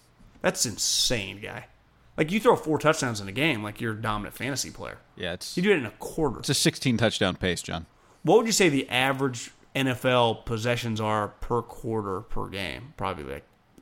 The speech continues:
Speaker 1: a little over three?
Speaker 2: Three, three po-, yeah, maybe not
Speaker 1: It's,
Speaker 2: quite
Speaker 1: it's,
Speaker 2: three and a half,
Speaker 1: it's,
Speaker 2: but
Speaker 1: it's definitely not four.
Speaker 2: But you're probably getting, are you getting twelve a game?
Speaker 1: It's a hit or miss, ten to twelve, depending on who you're playing and how the game plays out, right?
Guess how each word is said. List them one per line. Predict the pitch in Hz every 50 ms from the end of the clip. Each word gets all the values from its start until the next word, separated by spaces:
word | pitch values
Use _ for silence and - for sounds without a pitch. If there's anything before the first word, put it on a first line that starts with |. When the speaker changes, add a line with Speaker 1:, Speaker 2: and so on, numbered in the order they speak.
| - -
Speaker 1:
a | -
little | 110 113 117 113 113 113
over | 113 113 107 -
three? | 101 - - 107 110 110 123 104
Speaker 2:
Three, | 107 117 117 123 135 151 156 160
three | 135 - - 117 110
po-, | - - - -
yeah, | 127 117 117 123 131
maybe | 135 113 95 101 107 113 113
not | 104 101 104 104
Speaker 1:
It's, | 90 -
Speaker 2:
quite | - - 113 110
Speaker 1:
it's, | - 104
Speaker 2:
three | 110 110
and | 104 101
a | 92
half, | 98 101 104 110 120 120
Speaker 1:
it's, | - _
Speaker 2:
but | - 95 139
Speaker 1:
it's | 123 113
definitely | 135 170 170 170 131 123 107
not | 101 113 110 104 -
four. | - - 117 120 120 101 104 107
Speaker 2:
But | 120 120 - -
you're | 120
probably | - - 156 151 147 143 139
getting, | 113 117 123 120 - 113 110 104 - - - - - - 165 -
are | 123 117 117
you | 123
getting | 120 131 120 113
twelve | - - 120 123 127 123 123
a |
game? | 117 123 127 135 156 170 156 _ _ _ _ _ _ _ _ _ _ _ _ _ _ _ _ _ _ _ _ _ - _
Speaker 1:
It's | - -
a | 170
hit | 127 127 123
or | 113 107
miss, | 107 110 123 120
ten | - - 120 117 110
to | 101
twelve, | - - 107 107 113 127 139 - - _ _ _ _ _ _ _
depending | - 113 123 123 120 113 113 110 110
on | 110 110 107
who | 120 120
you're | 113 110 104
playing | - - 113 113 113 113 117 117 113
and | 104 107
how | 107 98
the | 95 98
game | 101 101 104 104
plays | 101 - 107 104 104 107
out, | 104 107 107 92
right? | 113 110 120 -